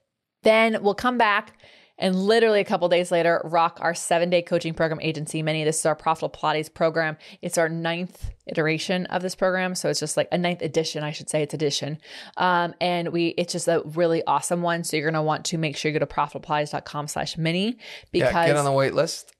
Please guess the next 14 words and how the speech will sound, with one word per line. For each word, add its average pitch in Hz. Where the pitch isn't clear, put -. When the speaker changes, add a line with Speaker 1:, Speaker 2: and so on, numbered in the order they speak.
Speaker 1:
uh, 170
it's -
probably, 190
it's -
Speaker 2:
Oh, 160
Speaker 1:
where 131
Speaker 2:
at 143
this 151
point, 131
it's -
available. 123
So 127
jump -
in. 120